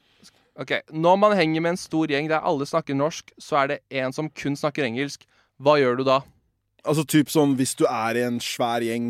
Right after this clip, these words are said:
Speaker 2: med folk, og så er det kun en som ikke forstår hva alle <laughs> han andre sier.
Speaker 1: Ja.
Speaker 2: Ja, da går jeg hjem. <laughs> Sånn ferdig. Ja, da tar jeg, tar jeg, tar jeg bussen hjem.
Speaker 1: Du tar bussen hjem?
Speaker 2: Nei, jeg gjør, jeg gjør ikke det.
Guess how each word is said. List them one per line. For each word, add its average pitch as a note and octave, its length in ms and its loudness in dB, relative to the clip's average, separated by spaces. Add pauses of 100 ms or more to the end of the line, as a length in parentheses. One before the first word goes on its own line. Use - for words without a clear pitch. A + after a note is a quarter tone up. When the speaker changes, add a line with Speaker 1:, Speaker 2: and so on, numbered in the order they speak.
Speaker 2:
med A#2 260 0
folk, C#3 240 2
og C3+ 60 -8
så C3+ 80 2
er B2 60 -2
det - 60 -12
kun B2+ 260 -2
en B2 340 -4
som C3 120 -6
ikke - 280 -6
forstår B2 320 -4
hva C3 100 -2
alle B2 280 -2
<laughs> - 60 -12
han C3 240 2
andre B2 220 -2
sier. E3 100 2
Speaker 1:
Ja. C#3 140 4 (1200)
Speaker 2:
Ja, D#3+ 120 6 (560)
da F3+ 140 6
går D#3+ 160 8
jeg F3+ 100 8
hjem. E3 160 2 (400)
<laughs> - 420 -8
Sånn E3+ 160 -2
ferdig. - 280 -2
Ja, D3 220 0
da D#3+ 100 8
tar D3+ 200 4
jeg, C#3+ 360 4
tar C3+ 180 6
jeg, C#3 200 0
tar D3+ 180 2
jeg C3 220 -6
bussen C3 280 -2
hjem. C3+ 120 -2 (500)
Speaker 1:
Du C#3+ 80 -10
tar D3+ 80 0
bussen C3+ 300 -4
hjem? D3+ 220 4
Speaker 2:
Nei, D#3 260 -2
jeg D3 180 -2
gjør, A#2+ 140 2
jeg B2 160 -2
gjør A2+ 80 -2
ikke A#2+ 180 -4
det. A#2+ 60 -6